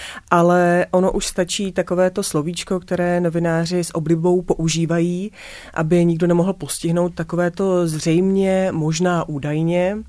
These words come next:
A pak samozřejmě může následovat nepravda, ale, eh,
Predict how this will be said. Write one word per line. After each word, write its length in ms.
A 60
pak 160
samozřejmě 380
může 220
následovat 560
nepravda, 680
ale, 540
eh, 260